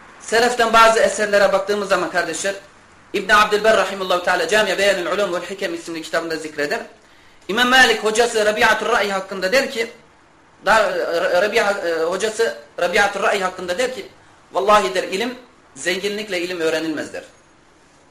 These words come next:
Niye? Küçük kişinin parası olduğu zaman, zengin olduğu zaman ilimden meşgul olacak. Keyfiyle, şu ile, bu ile meşgul olacak. İmam Malik der ki, "Vallahi zengin kişi ilim öğrenemez," der.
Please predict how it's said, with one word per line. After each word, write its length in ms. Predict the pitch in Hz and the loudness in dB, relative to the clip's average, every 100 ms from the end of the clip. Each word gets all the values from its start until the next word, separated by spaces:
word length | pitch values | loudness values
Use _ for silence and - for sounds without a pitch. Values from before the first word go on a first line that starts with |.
| - | -10
Niye? 200 | 269 220 | -8 -8
Küçük 420 | 220 220 - - | -10 -12 -12 -14
kişinin 360 | 220 220 226 226 | -10 -8 -10 -2
parası 320 | 208 208 208 | 0 0 -2
olduğu 200 | 196 208 | -8 -6
zaman, 220 | 202 170 | -6 -6
zengin 320 | 170 202 220 | -8 -10 -8
olduğu 220 | 202 202 | -8 -8
zaman 300 | 208 262 247 - _ _ - | -6 -6 -8 -12 _ _ -12
ilimden 400 | 233 262 247 269 | -6 -2 0 0
meşgul 320 | 247 - 254 | 0 0 0
olacak. 360 | 196 139 156 - - _ _ _ | 0 0 -6 -10 -18 _ _ _
Keyfiyle, 600 | 202 240 269 226 196 202 - | 0 2 0 0 0 -2 -4
şu 160 | 254 | -6
ile, 220 | 226 214 | -4 -4
bu 80 | 247 | -4
ile 140 | 226 226 | -4 -2
meşgul 280 | 226 - | -2 -2
olacak. 320 | 220 147 - - - _ - - | -2 -2 -6 -16 -20 _ -20 -16
İmam 220 | 190 262 262 | -4 0 2
Malik 260 | 262 240 | 2 0
der 120 | 349 | -4
ki, 80 | 247 | 0
"Vallahi 360 | 247 277 254 220 | 2 4 2 2
zengin 320 | 247 262 269 | -2 -2 -6
kişi 200 | 240 226 | -6 -8
ilim 200 | 226 220 | -6 -4
öğrenemez," 460 | 208 185 180 151 | -2 -2 -4 -8
der. 100 | 98 | -10